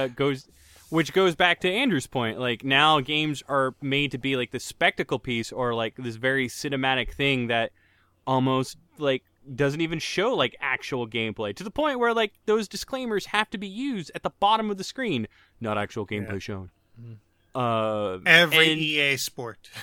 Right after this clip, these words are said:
Speaker 2: <laughs>
Speaker 3: Any E A game,
Speaker 1: Right?
Speaker 3: period,
Speaker 1: And it's
Speaker 3: man.
Speaker 1: just
Speaker 3: Battlefield's
Speaker 1: like
Speaker 3: doing that shit, too.
Speaker 2: Yeah, it's, it's,
Speaker 1: It
Speaker 2: it's
Speaker 1: kinda,
Speaker 2: all in
Speaker 1: again
Speaker 2: game, sure, but, I mean, those camera angles are impossible.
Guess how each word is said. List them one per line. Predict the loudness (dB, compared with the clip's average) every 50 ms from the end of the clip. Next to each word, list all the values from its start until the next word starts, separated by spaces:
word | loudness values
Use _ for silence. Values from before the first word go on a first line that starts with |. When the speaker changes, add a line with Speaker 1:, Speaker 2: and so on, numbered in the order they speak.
| -16
Speaker 2:
<laughs> | -12 -10 -10 -8 -4
Speaker 3:
Any | -4 -2 -2 -2 -2
E | 0 2 2 4
A | 4 4
game, | 6
Speaker 1:
Right? | 6 4 4 4 0
Speaker 3:
period, | -2 -4 -2 2 2
Speaker 1:
And | 4 6
it's | 6 4 4
Speaker 3:
man. | 0 -2
Speaker 1:
just | 0 2
Speaker 3:
Battlefield's | 2 4 2 2 0 -2 -6
Speaker 1:
like | -6
Speaker 3:
doing | -6 -6
that | -6 -6 -8
shit, | -8 -8 -8 -8 -8
too. | -8 -8 -6 -8 -8 -12 _ _ _ _ -20
Speaker 2:
Yeah, | -20 -20 -20 -20 -20 -20
it's, | -20 _ _ _ -20 -20 -20 -20 _ _
it's, | _ -20 -20 -20 -6 -2
Speaker 1:
It | -2 -2
Speaker 2:
it's | 0 2
Speaker 1:
kinda, | 4 6 8
Speaker 2:
all | 8 8 8 6
in | 6 4
Speaker 1:
again | 4 6 6
Speaker 2:
game, | 8 8 6 6 2 0
sure, | -2 -4 -2 -2 -2 0 -2 -2 -4
but, | -4 -4 -4 -4 -2
I | -4 -4
mean, | -4 -4 -6 -6 -8 -8
those | -6 -6 -4 -4 -6 -8
camera | -6 -4 -2 -2 -2 -2 -4 -6
angles | -6 -6 -8 -10 -10 -10
are | -10
impossible. | -10 -10 -8 -8 -8 -8 -10 -12 -14 -16 -18 -20